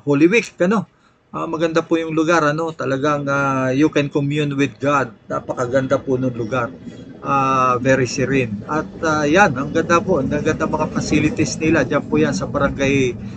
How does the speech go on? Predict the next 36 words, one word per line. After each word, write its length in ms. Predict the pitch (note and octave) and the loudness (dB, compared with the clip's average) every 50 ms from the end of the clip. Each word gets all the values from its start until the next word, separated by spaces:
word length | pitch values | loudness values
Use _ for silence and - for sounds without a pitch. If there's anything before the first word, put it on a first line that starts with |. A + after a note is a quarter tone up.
| - - - - - | -12 -10 -10 -8 -6
ah, 640 | C3+ C#3 C3 C3 C3 C3 C3 C3 C3 B2+ B2+ B2+ B2 | -4 -2 0 2 2 2 2 2 2 4 4 2 2
Lewin. 480 | B2+ C3 C3+ C3+ C#3 D3 D#3 D3 C3+ C3 | 2 2 2 2 2 2 2 0 0 -2
Diyan 240 | C3+ C3+ B2 - - | -4 -4 -4 -4 -6
po 80 | C3+ | -6
sa 160 | B2+ - C#3+ | -6 -6 -6
may 320 | B2+ B2+ B2+ C3 B2+ B2+ B2 | -4 -2 0 0 2 0 0
Lumban, 480 | A#2 B2+ A#2+ A#2 - C3+ C3 B2 A#2+ | -2 -4 -6 -2 -2 0 0 0 0
Laguna. 560 | A#2 A#2 G#2+ G#2 A2 A2 A#2 C3+ C3 A#2+ A#2 - | -2 -2 -2 -4 -6 -8 -6 -6 -6 -6 -4 -4
At 80 | D3+ | -6
hatid 240 | C#3+ - D#3 D#3 D3+ | -4 -2 -2 0 2
din 160 | E3 E3 D3+ | 2 0 0
sa 240 | - - D#3+ D3 D3 | 0 -2 0 0 0
atin 160 | - D#3+ D3 | -2 -2 -2
ang 160 | C#3+ C3+ B2 | -2 -4 -6
Jerry 400 | - - D3+ D#3 D#3+ E3 E3 E3+ | -4 0 2 2 4 4 4 2
Optical, 640 | E3+ E3 D#3 - - - D#3 - E3+ E3+ F3 E3+ E3 | 2 0 -2 -2 -4 -6 -4 0 2 2 2 2 2
di 320 | D#3 C#3 C#3+ C3+ C3+ C3+ B2 | 0 -2 -2 -2 -2 -4 -2
Jerry 320 | A2+ C#3 E3+ F3+ E3+ D#3 | 2 2 4 4 4 2
Soriano, 640 | - - D#3 D3 D#3 D#3+ F#3 G3+ G3+ F3+ D3+ B2 - - - - - - - _ - | -2 -4 -4 -2 0 2 2 2 2 2 0 -2 -4 -8 -16 -20 -20 -20 -20 _ -8
na 80 | C#3 | -4
may 160 | C3+ C#3 C#3 B2+ | -2 -2 -2 0
branch 400 | A2+ D3+ D#3 D3+ D3 - - D3+ | 2 2 2 2 0 -2 -6 -8
na 80 | D3+ | -4
po 160 | - - D3+ | -2 -2 -2
diyan 160 | B2+ B2+ C#3+ C3+ | -2 -2 -6 -8
sa 160 | - C#3 B2 | -8 -6 -4
Villalobos, 720 | B2+ C#3+ C3 C3+ C3+ C3 C3 C3+ C3 B2 C3+ C3+ - - | -4 -2 0 0 0 0 0 0 -2 -2 -4 -6 -6 -6
sa 40 | C3 | -6
may, 320 | B2 C3 C3 C3 B2+ B2+ | -4 -2 -2 0 0 0
ah, 200 | B2+ B2+ A#2+ A#2 | 0 -2 -2 -4
across 480 | - C3 - _ - E3 D#3+ D3+ - - E3 | -4 -8 -10 _ -6 -4 -4 -4 -2 -2 -2
lang 160 | D#3+ D#3 D3+ | -2 -2 -2
po, 240 | - D#3 B2+ - - - | -4 -4 -4 -4 -4 -8
no? 200 | D3+ D#3 - - | -14 -14 -8 -4
Likod 320 | - D#3+ D#3 G3 F#3 E3 F3 | -2 2 4 4 2 4 4
ng, 180 | F#3 F#3 F3+ | 4 4 4